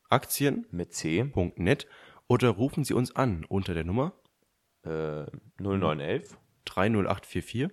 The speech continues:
Speaker 2: Vier eins drei elf.
Speaker 1: Ja, vielen Dank. Oder schreiben Sie uns, ähm, bei Instagram an. Ich weiß nicht, geht das?
Speaker 2: Keine Ahnung.
Speaker 1: Facebook,
Speaker 2: Bei
Speaker 1: Twitter,
Speaker 2: Facebook auf jeden Fall, ja.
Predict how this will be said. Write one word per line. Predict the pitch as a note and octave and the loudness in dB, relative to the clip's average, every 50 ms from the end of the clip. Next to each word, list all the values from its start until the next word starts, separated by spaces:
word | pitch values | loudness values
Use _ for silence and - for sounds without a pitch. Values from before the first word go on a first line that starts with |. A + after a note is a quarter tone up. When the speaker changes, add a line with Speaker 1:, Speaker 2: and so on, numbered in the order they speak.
| _ | _
Speaker 2:
Vier | _ - - E3 - - | _ -2 0 0 0 0
eins | E2+ E2+ E3+ E3+ - - | -2 -6 -6 -8 -12 -14
drei | - - - C3 - | -16 -10 -6 -4 -4
elf. | - D2+ D2+ D2 - - - _ _ _ _ _ - | -4 -4 -8 -8 -10 -14 -20 _ _ _ _ _ -12
Speaker 1:
Ja, | - - - - _ _ _ _ _ _ | -12 -12 -12 -12 _ _ _ _ _ _
vielen | - - G#2 F#2+ F2 | -4 0 0 0 2
Dank. | G2 A#2 C#3 C3+ - - - - - - - - | 2 0 0 -2 -6 -10 -18 -20 -20 -18 -2 0
Oder | G#2+ A2+ A2 F#2+ | 4 4 4 4
schreiben | - - F#2 F#2+ A#2 A#2+ B2 | 2 2 4 4 4 4 2
Sie | G#2 A2 G#2 | 0 0 0
uns, | G2+ G#2 G#2+ - - - - | 2 0 0 0 -4 -6 -2
ähm, | G2+ G2 F#2+ F#2 F#2+ F#2 - - - - - - - _ _ _ - _ - | 0 0 2 2 0 -2 -4 -8 -20 -20 -20 -20 -20 _ _ _ -20 _ -2
bei | E2+ E2 - | -2 -2 0
Instagram | - G#2+ - - - - - - F#2+ E2+ E2 | 0 -2 -2 -2 -6 -6 -8 -6 -6 -6 -6
an. | - E2 D#2+ E2 D#2+ | -6 -8 -10 -10 -10
Ich | D#2+ - - | -12 -8 -8
weiß | F2+ - - | -8 -8 -8
nicht, | F#2 F2 - | -12 -10 -4
geht | F#2 F#2 - | -4 -4 -4
das? | D#3+ E2 - - - - _ _ _ | -4 -8 -8 -10 -12 -14 _ _ _
Speaker 2:
Keine | - - F2 E2 D#2+ D2 | -12 -10 -8 -6 -6 -6
Ahnung. | D2 D2+ D#2 D#2 | -6 -6 -4 -4
Speaker 1:
Facebook, | - B2+ - - - A#2+ A#2+ A#2 - - _ _ - - _ _ | -4 -4 -4 -2 0 2 0 0 0 -8 _ _ -20 -20 _ _
Speaker 2:
Bei | - - | -8 -6
Speaker 1:
Twitter, | - G2+ A2 | 0 2 2
Speaker 2:
Facebook | E2+ F2+ A#2 A2+ A2+ A2 | 4 4 4 2 2 0
auf | D#2 D2 - | -2 -8 -10
jeden | D2 C#2+ D#2+ - | -14 -12 -12 -14
Fall, | - D#2+ D2+ | -12 -12 -12
ja. | D2 | -10